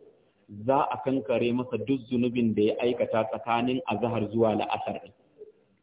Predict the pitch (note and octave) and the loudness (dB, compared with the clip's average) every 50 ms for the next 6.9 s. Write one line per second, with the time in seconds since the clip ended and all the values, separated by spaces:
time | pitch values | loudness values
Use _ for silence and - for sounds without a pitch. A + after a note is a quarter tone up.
0 | _ _ - - - - - A2+ A2+ - - A#2 A#2 B2+ C3 B2+ - - B2 A#2+ | _ _ -20 -20 -12 -4 0 0 2 2 2 4 4 4 4 2 2 2 4 6
1 | A2+ A#2+ A#2+ A#2+ C#3 D#3 E3 D#3+ D3 A#2+ - - G2 F#2 E2+ - - _ _ _ | 6 6 6 6 6 6 6 4 4 2 2 0 -2 -4 -4 -6 -12 _ _ _
2 | - _ _ _ _ B2 G#2 G2 _ _ _ - - - G#2+ A2 A2 _ _ _ | -20 _ _ _ _ _ _ _ _ _ _ -20 -20 -20 _ _ _ _ _ _
3 | _ _ _ - - _ _ _ _ _ - - G2+ - A2 A2 A#2 A#2+ A#2+ - | _ _ _ -20 -20 _ _ _ _ _ -8 -4 -2 0 0 2 2 0 0 -2
4 | - - - - _ _ _ - - - _ _ _ _ _ _ _ - - A2+ | -6 -8 -14 -18 _ _ _ -20 -20 -20 _ _ _ _ _ _ _ 0 0 2
5 | G#2+ A2+ - A2+ A2+ A2 C3 D3 D3 B2+ A2+ G#2+ A#2 B2 B2 A2+ G#2 G#2 G2 - | 2 2 2 2 2 2 2 2 2 2 2 2 4 4 4 4 4 2 0 -2
6 | - - G2+ - - A2 A2+ A#2 A2 G#2 G2 G2+ - - A#2 - - - | -2 -2 0 2 6 6 6 6 4 2 0 -2 -2 -2 -2 -2 -2 -4